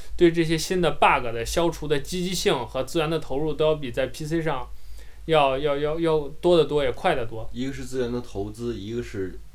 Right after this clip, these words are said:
Speaker 2: 就是修改的周期，
Speaker 1: 嗯。
Speaker 2: 这个要比P C上短太多了。
Speaker 1: 对，所以第四个就是周期的问题，就是P C，尤其是 Windows，它每一代系统升级不，不是隔一年的，像O STen还是间隔一年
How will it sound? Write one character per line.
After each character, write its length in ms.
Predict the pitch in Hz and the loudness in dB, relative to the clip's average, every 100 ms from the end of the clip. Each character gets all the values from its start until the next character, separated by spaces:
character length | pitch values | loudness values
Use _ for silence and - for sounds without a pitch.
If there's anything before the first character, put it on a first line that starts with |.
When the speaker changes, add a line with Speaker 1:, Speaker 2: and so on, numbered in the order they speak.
| - | -10
Speaker 2:
就 140 | - | -8
是 240 | 92 95 85 - | -10 -10 -10 -8
修 160 | - | -6
改 100 | 117 | -6
的 100 | 87 | -6
周 200 | 85 113 | -8 -8
期， 380 | 113 - 117 117 - - | -8 -8 -10 -10 -12 -14
Speaker 1:
嗯。 140 | 143 139 | -10 -6
Speaker 2:
这 120 | 135 | -2
个 80 | 117 | 0
要 100 | 113 | -2
比 140 | 95 | -4
P 200 | - 123 | -6 -8
C 200 | 117 127 | -6 -6
上 200 | 123 95 | -6 -8
短 180 | - 87 | -8 -10
太 220 | 120 120 | -6 -6
多 200 | 92 82 | -6 -8
了。 140 | 78 - - - | -10 -14 -16 -10
Speaker 1:
对， 240 | 143 127 123 - - - - | -6 -6 -6 -12 -12 -12 -4
所 160 | - | 0
以 60 | 196 | 2
第 160 | 240 | 2
四 240 | 190 233 190 | 2 6 6
个 160 | 139 | 6
就 180 | 131 147 | 4 0
是 260 | 131 123 113 - - | 0 -2 -4 -8 -2
周 160 | 180 170 | 2 2
期 160 | - | 2
的 100 | 175 | 0
问 160 | 143 120 | 0 -4
题， 260 | - 107 110 - - - - | -6 -8 -6 -8 -6 -6 0
就 100 | 190 | 0
是 60 | |
P 260 | 165 - 202 | 0 0 0
C， 220 | 190 190 | 0 2
尤 180 | 165 196 | 2 2
其 180 | - 202 | 0 0
是 140 | 175 | 0
Windows， 580 | 160 196 220 160 - 110 - - - - - | 0 0 2 4 2 0 -2 -4 -4 -8 0
它 160 | 170 | 4
每 220 | 175 135 143 | 4 2 2
一 20 | |
代 140 | 175 | 2
系 140 | 165 - | 2 0
统 200 | 131 117 | -2 -2
升 220 | - 160 | -2 -2
级 140 | 139 | -2
不， 240 | 135 - 151 - | -4 -6 -8 0
不 120 | 175 | 0
是 120 | 196 | 0
隔 180 | - 135 | 0 0
一 140 | 170 | 0
年 220 | 135 107 | -2 -4
的， 80 | 117 | -4
像 140 | 117 165 | -4 2
O 120 | 190 | 4
STen 360 | 196 - 190 139 | 4 2 -2 0
还 140 | 123 | -2
是 120 | 131 | -2
间 240 | 120 143 143 | -2 -2 -2
隔 100 | 135 | -4
一 160 | 160 | -4
年 320 | 123 107 110 | -6 -8 -10